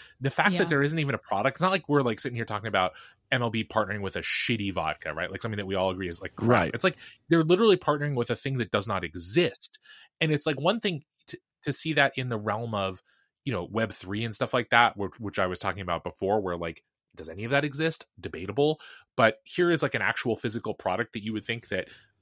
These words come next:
Speaker 1: yeah, as you just, as you said, Adam, that your, your brother, a,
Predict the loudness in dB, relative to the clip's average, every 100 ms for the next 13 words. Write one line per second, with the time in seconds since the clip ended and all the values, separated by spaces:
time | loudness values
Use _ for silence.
0 | -2 2 2 2 0 2 0 -2 -4 -4
1 | -2 -4 0 0 0 -4 -6 -2 0 -2
2 | -2 0 4 4 2 -2 -8 -20 _ _
3 | -2